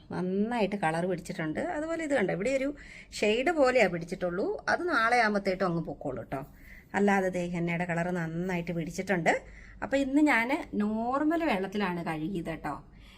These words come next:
ഇനി നാളെ വേണം നമുക്ക് നന്നായിട്ട് ഓയിൽ വെച്ചതിന് ശേഷം ഷാംപൂ വാഷ് ചെയ്യാനായിട്ട്.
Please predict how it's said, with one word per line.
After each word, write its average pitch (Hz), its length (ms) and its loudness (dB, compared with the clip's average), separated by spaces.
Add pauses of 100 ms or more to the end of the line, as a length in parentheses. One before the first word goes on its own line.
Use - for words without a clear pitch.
(120)
ഇനി 202 180 0
നാളെ 220 440 0
വേണം 165 240 0
നമുക്ക് 160 400 -4
നന്നായിട്ട് 170 1000 -4
ഓയിൽ 170 340 -4
വെച്ചതിന് 165 360 -4
ശേഷം 170 440 -4 (420)
ഷാംപൂ 165 440 -4
വാഷ് 170 200 -4
ചെയ്യാനായിട്ട്. 143 560 -10